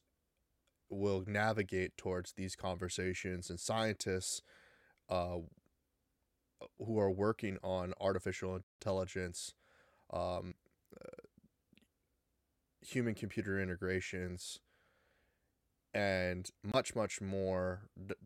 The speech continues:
topics that we're not thinking about today, especially time-space travel, um, at the, at the level that we should be considering it. And we'll have to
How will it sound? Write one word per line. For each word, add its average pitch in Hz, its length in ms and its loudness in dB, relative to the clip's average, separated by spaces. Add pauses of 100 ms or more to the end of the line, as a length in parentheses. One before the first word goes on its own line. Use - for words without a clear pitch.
(180)
topics 131 480 0
that 110 120 2
we're 101 540 0 (440)
not 110 340 2
thinking 98 200 -4
about 95 300 -2
today, 92 560 2
especially 101 560 0 (100)
time-space 101 560 0
travel, 90 520 -2 (800)
um, 92 300 0
at 98 220 -2
the, 90 220 0
at 95 160 0
the 95 80 2
level 98 340 4
that 90 320 0 (200)
we 92 460 -4 (280)
should 113 400 2
be 95 140 0
considering 90 720 -4
it. 90 180 -4 (1800)
And 117 440 6 (1040)
we'll 139 280 6
have 147 240 4
to 107 460 2